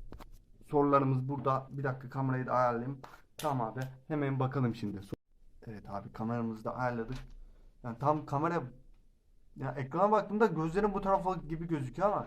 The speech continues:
neyse devam edelim arkadaşlar. Buraları kırparım ben. Evet.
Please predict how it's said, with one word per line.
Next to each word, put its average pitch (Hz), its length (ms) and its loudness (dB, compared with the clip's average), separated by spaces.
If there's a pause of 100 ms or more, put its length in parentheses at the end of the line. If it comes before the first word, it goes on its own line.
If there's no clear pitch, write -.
neyse 147 360 -4
devam 160 260 4
edelim 117 240 -4
arkadaşlar. 123 480 -6 (540)
Buraları 120 480 -12
kırparım 107 360 -12
ben. - 680 -10
Evet. 196 260 0